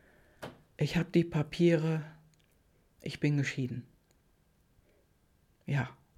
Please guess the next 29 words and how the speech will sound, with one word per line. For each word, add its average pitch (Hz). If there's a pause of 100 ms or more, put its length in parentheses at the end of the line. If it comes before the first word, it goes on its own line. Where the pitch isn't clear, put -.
(140)
und? 220
<laughs> -
Dann -
habe 214
ich -
ihn 196
gefragt: 190 (540)
„Und? 214 (760)
Wie 196
fühlst 233
du 147
dich -
jetzt?“ - (540)
„Ja“, 165
sagte 160
er, 151 (1000)
„es -
fühlt 269
sich 233
an, 180
als -
wenn 170
da 170
ein 160
Riesenstein 185
von 143
mir 202
genommen 175
wurde. 131